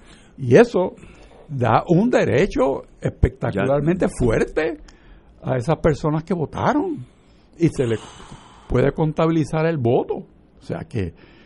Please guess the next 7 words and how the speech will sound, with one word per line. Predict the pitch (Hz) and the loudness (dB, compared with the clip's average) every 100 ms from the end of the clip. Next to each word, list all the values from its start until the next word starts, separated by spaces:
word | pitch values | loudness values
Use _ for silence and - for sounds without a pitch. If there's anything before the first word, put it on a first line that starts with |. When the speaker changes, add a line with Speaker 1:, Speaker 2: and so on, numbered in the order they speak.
| - - - | -20 -20 -16
Speaker 1:
así | - 214 | -4 0
que | - 180 - | 4 4 2
el | - | -4
Supremo | 127 139 135 151 190 | -2 -2 2 2 0
tiene | 185 180 196 - | -2 -2 -2 0
que | 151 143 123 - - - _ _ - _ _ | 2 2 0 -6 -20 -20 _ _ -20 _ _
coser | - 131 - 165 | -2 -2 2 0